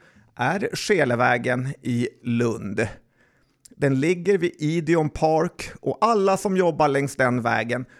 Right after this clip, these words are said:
borde börja betala artistskatt. Och då menar jag inte den här lägre skatten, eh, som artister har, utan snarare en scam-artistskatt för att ersätta alla småsparare som de har lurat genom åren.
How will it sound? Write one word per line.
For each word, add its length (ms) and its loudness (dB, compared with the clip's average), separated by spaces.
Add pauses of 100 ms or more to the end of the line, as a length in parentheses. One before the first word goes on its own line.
(100)
borde 400 0
börja 240 0
betala 520 0
artistskatt. 880 -4
Och 140 -6
då 160 0
menar 300 0
jag 40 0
inte 160 -4
den 80 -2
här 60 0
lägre 460 -2
skatten, 540 -4 (420)
eh, 200 -4
som 240 -4
artister 840 -4
har, 340 -2
utan 280 -2
snarare 500 2
en 180 0
scam-artistskatt 1500 -2 (360)
för 140 -4
att 120 0
ersätta 640 0
alla 360 4
småsparare 720 0
som 160 -4
de 120 0
har 80 2
lurat 640 -2
genom 340 0
åren. 480 -2